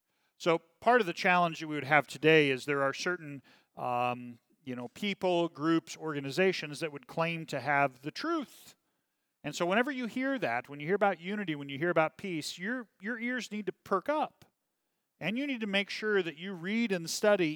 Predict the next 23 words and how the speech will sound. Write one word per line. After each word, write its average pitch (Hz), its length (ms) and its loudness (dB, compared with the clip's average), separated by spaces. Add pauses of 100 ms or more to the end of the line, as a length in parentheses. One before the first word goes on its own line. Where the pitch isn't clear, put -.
is 233 360 -2
what 185 340 2 (320)
this 135 180 -6
person, 196 520 0
this 151 180 -2
organization, 156 920 -4
teaching 196 520 -10
or 139 160 -8
modeling, 151 580 0
is 185 240 2
it 226 140 -10
correct 170 520 0
according 151 540 -4
to 143 140 -12
Holy 135 300 -4
Scripture? - 560 -4 (440)
And 156 120 4
if 156 120 2
it's - 240 -4
not, 233 680 4 (920)
then 254 180 4
Jesus 175 360 0
says, 160 440 4